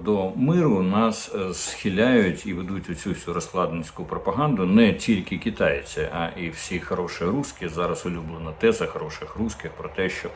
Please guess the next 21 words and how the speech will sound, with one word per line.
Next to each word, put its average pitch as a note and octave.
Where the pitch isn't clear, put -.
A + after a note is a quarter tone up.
от G2+
Зеленський G#2+
не F2+
хоче D3
іти A#2+
на G#2
мирні G2
переговори, F#2+
які E2+
ще F2
перемовини G#2+
по, G2+
про A2
припинення G2
вогню, A#2
тому G#2+
що F#2
він F#2+
боїться, F2+
що E2+
далі E2+